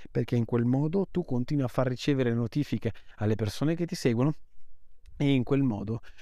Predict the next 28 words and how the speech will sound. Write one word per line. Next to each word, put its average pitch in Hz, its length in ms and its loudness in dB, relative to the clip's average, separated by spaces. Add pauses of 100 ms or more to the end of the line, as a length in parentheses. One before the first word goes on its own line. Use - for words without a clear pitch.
puoi 120 160 0
generare 123 520 0
un 131 180 0
sacco, - 720 -2
un 110 120 0
sacco, - 640 -2
un 117 160 0
sacco, - 640 0
un 131 140 0
sacco - 600 -2 (320)
di 135 200 -4
valore 117 680 0 (220)
e 123 100 -2
di 135 140 0
persone 139 500 0
che 135 160 -2
seguendoti 180 760 0
continuano 170 520 0
a 160 60 0
prendere 165 400 2
valore 131 380 2
e 131 40 -2
tu - 120 -4
continui 139 360 0
a 117 60 0
posizionarti 120 640 0
sempre 156 460 2
meglio 117 440 0